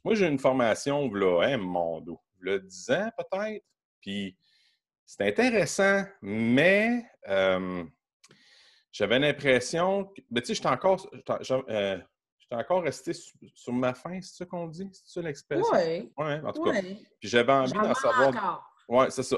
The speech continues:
Speaker 1: J'avais voulu en avoir davantage. Puis là, écoute,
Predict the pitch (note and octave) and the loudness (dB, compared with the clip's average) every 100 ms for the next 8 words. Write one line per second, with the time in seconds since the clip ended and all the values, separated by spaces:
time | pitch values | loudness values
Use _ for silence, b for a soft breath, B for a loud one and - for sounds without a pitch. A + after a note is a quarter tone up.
0 | - - G#2 A2 C3+ F3 D#3 G#2+ B2 A#2 | -4 0 4 4 2 0 0 2 4 4
1 | G2+ F2+ E2 - - - - B2+ F#3+ F3 | 2 2 0 -6 -12 -14 -4 2 2 2
2 | - D#3+ | -2 -8